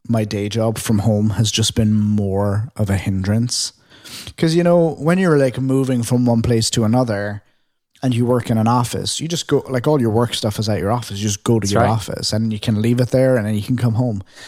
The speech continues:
Speaker 2: Yep.
Speaker 1: Whereas when you're, when you're working in your home, it's, uh, it can be challenging, but, uh,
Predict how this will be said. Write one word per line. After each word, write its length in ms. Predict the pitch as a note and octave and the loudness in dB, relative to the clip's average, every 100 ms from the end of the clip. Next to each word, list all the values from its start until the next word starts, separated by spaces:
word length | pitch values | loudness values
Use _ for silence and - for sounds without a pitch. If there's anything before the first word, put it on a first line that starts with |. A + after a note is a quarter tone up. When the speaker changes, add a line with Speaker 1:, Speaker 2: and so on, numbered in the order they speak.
| - - | -10 -4
Speaker 2:
Yep. 120 | A#2 | 0
Speaker 1:
Whereas 180 | A#2 A#2 | 2 4
when 140 | C3 | 4
you're, 240 | B2+ A#2 F#2+ | 4 2 0
when 160 | A#2+ | 0
you're 80 | A2+ | 0
working 340 | G#2+ G#2+ A#2+ A#2+ | 0 0 0 0
in 80 | A#2 | 2
your 140 | G2+ | 0
home, 300 | G#2+ G2+ A2+ | -2 -2 -4
it's, 260 | G#2 - G#2 | -4 -4 -4
uh, 320 | G2 F#2 F2+ - _ _ _ _ - _ - | -4 -4 -6 -12 _ _ _ _ -20 _ -6
it 100 | A#2 | -2
can 140 | G#2 | 0
be 80 | F2+ | 0
challenging, 540 | - F#2 F#2 F#2+ F#2+ | 0 -2 -2 -6 -6
but, 220 | F#2 F#2 - - - - | -6 -8 -10 -20 -20 -10
uh, 280 | G2 F#2 | -8 -6